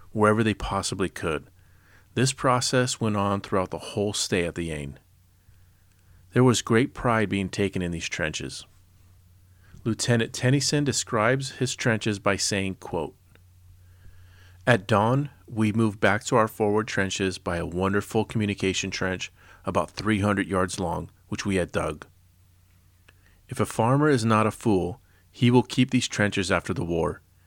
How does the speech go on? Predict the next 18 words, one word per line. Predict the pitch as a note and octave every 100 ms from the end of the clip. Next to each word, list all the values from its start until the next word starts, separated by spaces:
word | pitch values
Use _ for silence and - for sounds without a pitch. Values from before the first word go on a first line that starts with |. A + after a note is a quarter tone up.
| _ _ _ _
and | G#2
will | G2+
make | G#2 G2
a |
fortune | - - A2+ A#2 A#2 G2
by | F#2 F2
tourists | - G#2+ G2+ F#2
coming | - F#2
to | F2
see | - F2
them." | D#2+ D#2 - - _ _ _ _ _
Second | - - G#2 A#2
Lieutenant | G#2 - G2+ G2 F2+
Lionel | F#2 G#2 A2+
Tennyson, | - G#2 F#2 F#2+ F#2 F#2 _ _ _ _ _
First | - G#2+ A2+ -
Rifle | G2+ G2 A2
Brigade, | G2+ F#2+ F#2 F2+ F#2